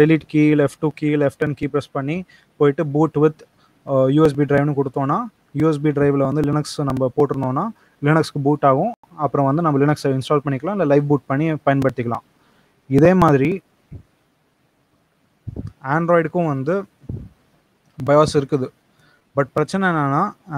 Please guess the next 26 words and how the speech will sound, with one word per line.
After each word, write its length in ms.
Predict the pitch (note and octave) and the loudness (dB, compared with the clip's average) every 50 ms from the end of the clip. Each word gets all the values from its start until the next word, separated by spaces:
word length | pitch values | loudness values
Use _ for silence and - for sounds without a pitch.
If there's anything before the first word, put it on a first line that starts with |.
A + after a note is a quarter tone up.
| C#3 D#3 | 2 2
Android 340 | E3+ F#3 F3 F#3+ F#3 F3 D#3 D3 | 4 4 4 4 4 6 4 2
வந்து 160 | C#3+ C#3 D#3 F#3+ F#3 | 0 0 0 0 0
ஒரு 80 | D#3+ C3 _ | 0 0 _
personal 400 | D3+ D3+ D3 - F#3+ F#3+ F#3+ F#3 D#3+ | 0 0 0 0 -2 -4 -2 -2 -2
டிவைஸா 320 | D#3+ D3+ D#3 D3+ D3 - E3 | 0 2 2 2 0 0 -2
இருக்கிறதுனால, 500 | D#3 C#3+ C#3+ D3 C3+ C3 C3 C3 B2 B2 B2 C3+ E3+ - - - _ _ _ _ - D3 | -4 -2 -2 -2 -4 -4 -4 -4 -4 -2 -2 -2 -2 -4 -6 -12 _ _ _ _ -8 -4
இப்போ 120 | C#3+ C#3 D#3+ D3+ | 0 2 2 4
உங்ககிட்ட 320 | D3+ D3+ D3+ D3 D3 F3 F3 F3 D#3+ | 4 4 2 2 2 2 2 2 0
உங்க 140 | D3+ D3+ D3+ D3 C#3+ | 0 0 0 0 0
Android 260 | D3+ D#3+ E3 E3+ - - | 0 0 0 0 -2 -2
phone 160 | - D3+ C#3 | -4 -4 -4
வந்து 160 | C#3+ D#3 D3+ - | -4 -4 -2 -2
திருட்டு 200 | D#3 D3+ D3+ C#3+ | -2 -2 -2 -4
போயிடுச்சுன்னு 300 | C#3 C#3 B2 - - D3+ | -6 -6 -6 -8 -10 -10
வச்சுக்கோங்களேன், 520 | C3+ - - C#3 B2+ A#2+ A#2 B2 B2 B2 A#2 - _ _ _ _ _ _ - C#3 | -10 -8 -8 -8 -8 -8 -8 -8 -8 -8 -10 -12 _ _ _ _ _ _ -4 -2
அதுல 180 | C#3+ D3 D3+ D#3 | 0 2 2 2
இருக்கிற 180 | D#3 E3+ F3+ E3+ D3+ | 2 0 0 2 2
data 200 | D#3 D#3+ D3+ E3+ D#3+ D#3 | 2 2 2 0 0 0
வந்து 180 | D3+ D#3 E3+ E3 D#3 | 0 0 0 0 0
இன்னொருத்தவன் 360 | D#3 E3 D3+ - D#3+ D3+ C#3+ | 0 -2 -2 -2 -2 0 0
எடுக்க, 300 | C#3+ D3+ - - D#3+ D#3+ D#3 C#3+ A#2 - _ _ _ _ _ - C#3 C#3 | 0 0 -2 -2 -2 -2 -2 -2 -4 -10 _ _ _ _ _ -10 -4 -2
மா-, 360 | C#3 C#3 C#3 C#3 C3+ C3+ C3+ D#3 D#3+ E3 D#3+ | 0 0 0 0 0 -2 -4 -4 -4 -2 0
எடுக்கக்கூடாதுன்னு 800 | F3+ E3+ F#3 E3 - - E3+ E3 E3 E3 E3 D#3+ E3 E3+ F3+ F3+ E3+ E3 D3+ | 0 0 0 -4 -4 -2 0 4 4 4 4 4 2 0 0 0 0 2 2
ஒரு 140 | C#3+ C#3+ C#3 C3 C3 C3 C3+ D3+ C#3 C3 C#3 | 2 2 2 2 0 0 -2 -6 -6 -2 0
நல்ல 220 | D3+ E3 E3+ D#3+ D3+ | 2 2 2 2 2
எண்ணத்துல 300 | D3+ D3 - C#3+ C#3 | 0 -2 -2 0 0